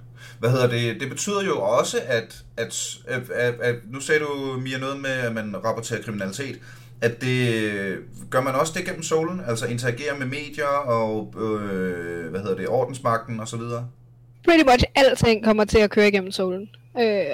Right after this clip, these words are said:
Speaker 2: rapporteringer og penge, altså der findes ikke, der findes ikke fysiske penge.
Speaker 1: Nej,
Speaker 2: Øh,
Speaker 1: nej.
Speaker 2: vi kommer til at lave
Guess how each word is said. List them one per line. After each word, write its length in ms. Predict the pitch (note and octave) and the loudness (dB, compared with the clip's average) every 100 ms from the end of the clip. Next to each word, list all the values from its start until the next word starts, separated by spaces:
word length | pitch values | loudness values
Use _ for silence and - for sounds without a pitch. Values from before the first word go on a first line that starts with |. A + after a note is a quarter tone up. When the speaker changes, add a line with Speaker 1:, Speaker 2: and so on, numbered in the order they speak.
| G#3 | 2
Speaker 2:
rapporteringer 640 | A3 A3+ - C#4 B3+ A#3 | 4 4 6 8 8 6
og 100 | G#3+ | 4
penge, 380 | - A3+ A3+ C4 | 6 6 6 0
altså 120 | A#3 | 2
der 60 | A3 | 4
findes 300 | C4 D4+ C4 | 4 4 4
ikke, 340 | A3+ - - - - | 4 2 -10 -14 -4
der 60 | |
findes 180 | B3+ C#4 | -4 0
ikke 140 | C4+ - | -2 -2
fysiske 540 | - C4+ - B3+ A#3+ | -2 -2 0 -2 -2
penge. 480 | - G3 F3+ G3 A3 - - | 2 2 2 -6 -8 -14 0
Speaker 1:
Nej, 80 | A3+ | 4
Speaker 2:
Øh, 180 | G3+ G3 | 4 4
Speaker 1:
nej. 80 | F#3 | 2
Speaker 2:
vi 60 | |
kommer 200 | G3+ A#3+ | 4 6
til 160 | A3+ - | 6 6
at 100 | C#4 | 8
lave 400 | A#3+ G#3+ A#3+ C4 | 10 10 10 8